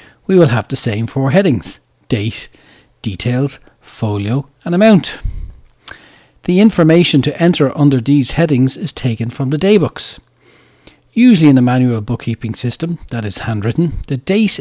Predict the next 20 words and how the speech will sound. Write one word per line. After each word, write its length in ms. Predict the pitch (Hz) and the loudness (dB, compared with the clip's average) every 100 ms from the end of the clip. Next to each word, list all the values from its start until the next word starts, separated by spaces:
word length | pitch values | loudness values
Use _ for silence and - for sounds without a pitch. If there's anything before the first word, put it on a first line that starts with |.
| - | -10
is 120 | 135 | -8
the 140 | - 135 | -2 0
last 800 | 147 165 175 160 - - 123 131 | 2 2 0 -2 -4 -12 -6 -2
day 260 | 139 135 | 0 0
of 140 | 151 - | -4 -4
the 120 | 127 | -2
month 300 | 123 120 - | 0 -2 -4
being 240 | 123 113 | -4 -4
processed, 560 | - 160 147 95 - - - | 0 0 0 -4 -12 -14 -8
e 100 | 123 | -8
g 300 | 110 110 123 _ - _ | -6 -8 -8 _ -20 _
the 60 | - | -12
thirty-first 640 | - 113 107 127 113 - | -8 -6 -6 -4 -4 -4
or 100 | 98 | -8
thirtieth 460 | - - 135 - 107 | -8 -4 -2 -2 -6
of 120 | 101 | -6
the 40 | |
month. 340 | 104 151 165 - - - _ _ _ - - _ _ _ - | -4 -4 -4 -12 -20 -20 _ _ _ -20 -20 _ _ _ -10
The 80 | 131 | -4
details 760 | 170 208 - 143 139 165 - | 2 2 4 4 4 2 -4